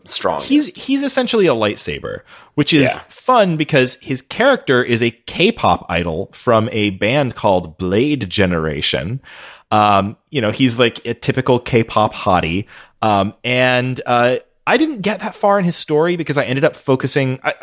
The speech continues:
Speaker 2: as we'll talk about it in a little bit, I, my playthrough on this game got rudely cut off by an issue that I'll talk about a, a little bit later.
Speaker 1: <laughs>
Speaker 2: So I spent most of the time that I did get to, I only got to play about,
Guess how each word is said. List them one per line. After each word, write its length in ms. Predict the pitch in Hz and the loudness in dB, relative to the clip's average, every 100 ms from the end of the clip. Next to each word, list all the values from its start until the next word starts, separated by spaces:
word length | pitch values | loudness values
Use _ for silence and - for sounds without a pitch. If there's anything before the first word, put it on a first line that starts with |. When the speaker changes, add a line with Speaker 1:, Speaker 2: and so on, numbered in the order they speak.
| 101 | -8
Speaker 2:
as 100 | 147 | -4
we'll 80 | 180 | 0
talk 160 | 175 | 0
about 160 | 143 123 | 2 2
it 140 | 113 117 | 2 0
in 80 | 117 | -4
a 40 | |
little 200 | 98 117 | -2 0
bit, 120 | 123 - | 0 0
I, 100 | 113 | -4
my 220 | 117 131 147 | 0 0 0
playthrough 480 | - 101 101 117 | -4 -4 -2 2
on 80 | 110 | 2
this 120 | 117 - | 0 -2
game 220 | 117 113 | 0 2
got 280 | 95 - _ _ | 0 0 _ _
rudely 460 | 87 90 113 110 113 | -8 0 2 4 2
cut 240 | - 110 | 2 -2
off 340 | 87 90 107 - | 0 0 -2 -2
by 140 | 95 | 0
an 100 | 90 87 | 0 -2
issue 280 | - 95 90 | -2 0 0
that 120 | 87 | 0
I'll 140 | 85 | -2
talk 200 | - 87 | -2 -4
about 200 | 85 85 | 0 -2
a, 260 | 73 - 98 | -2 -4 -2
a 20 | |
little 200 | 90 90 | 0 0
bit 140 | 85 | -2
later. 340 | 78 78 101 127 | -2 0 0 -2
Speaker 1:
<laughs> 180 | - - | -8 -12
Speaker 2:
So 220 | - 113 - | 0 2 2
I 80 | - | 0
spent 240 | - 156 | 0 -2
most 300 | 107 104 - | 0 -2 0
of 160 | 110 101 | -2 0
the 80 | |
time 240 | 104 98 98 | -2 -2 0
that 80 | 95 | 0
I 100 | 95 | 0
did 220 | 87 87 | -4 -4
get 160 | 104 | -2
to, 80 | - | 0
I 60 | 123 | 0
only 140 | 139 | 0
got 180 | 127 110 | 0 -2
to 80 | 135 | -4
play 400 | - 135 127 135 | 0 2 2 0
about, 400 | 117 101 98 _ | -2 0 -2 _